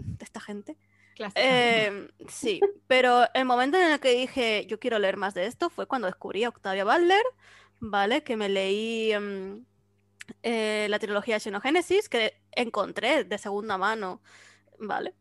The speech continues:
Speaker 1: De una librería de viejo. Y, y dije, "Yo quiero, mm, conocer más esto y quiero leer más y tal". Y no, o sea, yo había leído otras cosas,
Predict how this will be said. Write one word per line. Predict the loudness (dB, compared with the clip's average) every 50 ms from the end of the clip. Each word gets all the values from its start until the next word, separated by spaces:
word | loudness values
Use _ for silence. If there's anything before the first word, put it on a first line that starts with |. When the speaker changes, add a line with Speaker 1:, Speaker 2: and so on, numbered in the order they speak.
| -20 -12
Speaker 1:
De | -8 -6 -4 -4
una | -2 -2 0 0
librería | 0 0 0 0 0 0 2
de | 2 2 2 2
viejo. | 2 0 0 -2 -4 -6 -8 -8 _ _ _ _ _ _ _ _ _ _ _ -2
Y, | 0 2 4 4 4 4 2 0 0 -2
y | -2 0
dije, | 0 -2 -2 -2 -2 -2 -2
"Yo | -2 -6 -2
quiero, | 0 2 4 6 6 6 6 6 4 4 2 0 -2 -4
mm, | -6 -6 -6 -8 -4
conocer | -2 0 0 0 -2 -2 -4 -2 -2
más | -2 0 0
esto | 0 -2 -2 -2 0 0 2 2
y | 2
quiero | 0 0 0 0 0 0
leer | 2 2 0 0
más | -2 -4 -2 0 0 0 -2 -2 -4 -6
y | -8 -8 -6
tal". | -2 0 2 2 2
Y | 0 -2 -2
no, | -2 -2 -2 -2 -4 -4
o | -6 -2
sea, | -2 0 0
yo | 2 2
había | 2 2
leído | 2 2 2 2
otras | 0 -2 -4 -6
cosas, | -2 -2 -2 0 0 -4 -4 -4 -6 -8